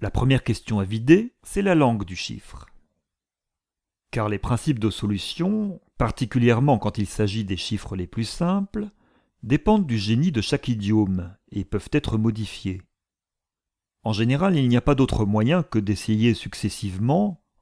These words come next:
en se dirigeant suivant les probabilités, toutes les langues qui vous sont connues jusqu'à ce que vous ayez trouvé la bonne. Mais dans le chiffre qui nous occupe,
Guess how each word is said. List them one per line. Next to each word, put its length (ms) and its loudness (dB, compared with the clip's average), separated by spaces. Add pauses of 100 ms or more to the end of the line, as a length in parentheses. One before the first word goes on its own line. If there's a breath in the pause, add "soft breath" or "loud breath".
en 180 -4
se 160 -8
dirigeant 540 2
suivant 320 -2
les 100 2
probabilités, 880 0 (380)
toutes 240 2
les 80 8
langues 200 6
qui 140 -4
vous 120 0
sont 180 0
connues 600 2
jusqu'à 320 -4
ce 140 -6
que 120 -4
vous 220 0
ayez 160 4
trouvé 300 0
la 120 4
bonne. 540 -2 (1160)
Mais 200 4
dans 100 0
le 120 4
chiffre 340 0
qui 140 -6
nous 200 -2
occupe, 500 2